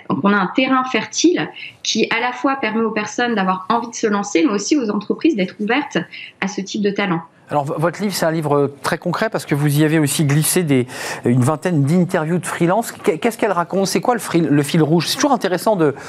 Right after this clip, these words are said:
Speaker 2: quand on lit un livre de ce type-là, évidemment, de, d'avoir des témoignages réels, concrets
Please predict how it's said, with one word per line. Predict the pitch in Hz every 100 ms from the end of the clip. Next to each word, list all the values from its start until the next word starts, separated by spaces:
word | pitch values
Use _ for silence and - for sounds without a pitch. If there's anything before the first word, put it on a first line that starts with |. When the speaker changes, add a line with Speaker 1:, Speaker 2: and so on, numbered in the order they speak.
| - -
Speaker 2:
quand | - 135
on | 151
lit | 165
un | 156
livre | 170 180 - -
de | 123 117
ce | -
type-là, | 120 135 160 170
évidemment, | 131 131 156
de, | 175 131 - - - -
d'avoir | 135 135 170
des | 143
témoignages | 135 180 175 165 185 180
réels, | 143 147 170 170 143
concrets | - 160 147 165 160